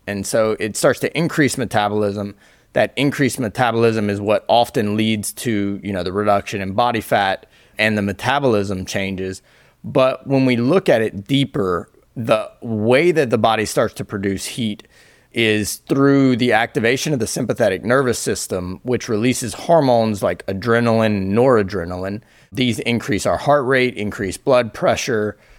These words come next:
They kind of get that hyper alert. You're in survival mode, right?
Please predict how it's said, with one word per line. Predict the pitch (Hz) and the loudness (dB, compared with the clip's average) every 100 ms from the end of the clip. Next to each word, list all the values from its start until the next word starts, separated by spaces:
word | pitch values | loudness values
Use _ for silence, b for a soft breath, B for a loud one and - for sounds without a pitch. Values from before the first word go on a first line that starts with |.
| - | -8
They | 117 101 | -2 0
kind | - 101 | 0 -2
of | 95 107 | -4 -2
get | 120 110 | -4 -2
that | 101 92 - | 0 0 -2
hyper | - 123 120 - 107 | -6 -2 -2 -2 0
alert. | 101 95 110 110 - | 2 2 2 2 0
You're | 110 123 | -2 0
in | 156 143 | 0 0
survival | - 113 101 98 101 92 | 2 2 4 2 0 -2
mode, | 87 73 65 | -4 -6 -6
right? | 95 95 98 | -2 -2 -2